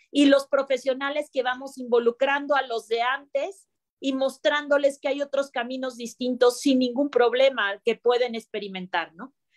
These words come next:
Como el arte, como el amor, como, como muchas cosas que, que no se valía en ese momento que se hiciera, ¿no? Por eso es tan interesante la Universidad de la Tercera Edad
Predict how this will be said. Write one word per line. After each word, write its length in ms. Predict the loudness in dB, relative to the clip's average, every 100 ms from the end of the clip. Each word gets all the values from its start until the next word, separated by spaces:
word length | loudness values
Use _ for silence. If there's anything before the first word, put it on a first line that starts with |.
| _ -20 _
Como 260 | 0 2 2
el 160 | 2
arte, 420 | 2 0 -2 -8 -2
como 320 | -4 -2 -8
el 140 | -4
amor, 380 | -6 -4 -6 -4
como, 440 | -6 -6 -8 -10 _ _ _ _ _ _
como 260 | -2 0 2
muchas 440 | 2 2 -2 0
cosas 440 | -4 -2 -2 -4 _
que, 460 | 0 2 2 -4 _
que 140 | -6 -4
no 180 | -4 -4
se 160 | -4
valía 460 | -2 -4 -4 -6 -6
en 100 | -6
ese 200 | -12 -10
momento 460 | -10 -6 -8 -8 -20 _ _
que 120 | 0 0
se 140 | 0
hiciera, 460 | -2 0 0 -2 -8
¿no? 180 | -10 _ _ _ -20 -20 -8 2
Por 160 | 6
eso 220 | 6 2
es 120 | -6 -2
tan 160 | -2
interesante 720 | -2 -2 -2 -2 -6 -4 -4
la 100 | -4
Universidad 640 | -6 -6 -8 -10 -2 -2 0
de 100 | -2
la 160 | -6
Tercera 420 | -6 -10 -4 -4 -2
Edad 360 | 0 0 0